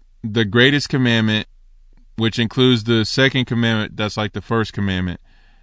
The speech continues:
And then even when you look at the rabbinic breakdown about the Ten Commandments found in Kedoshim,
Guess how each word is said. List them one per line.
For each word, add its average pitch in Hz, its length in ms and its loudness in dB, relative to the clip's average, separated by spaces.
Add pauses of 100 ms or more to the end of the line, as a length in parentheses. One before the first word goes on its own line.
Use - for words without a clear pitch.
(180)
And 110 220 0
then 113 420 4 (280)
even 143 360 4
when 135 180 2
you 123 140 2
look 120 300 2
at 113 380 0 (140)
the 107 200 0
rabbinic 107 640 0
breakdown 104 840 0 (460)
about 107 560 2
the 101 200 -2
Ten 131 340 0
Commandments 120 500 2
found 110 260 0
in 98 100 -2
Kedoshim, 101 800 0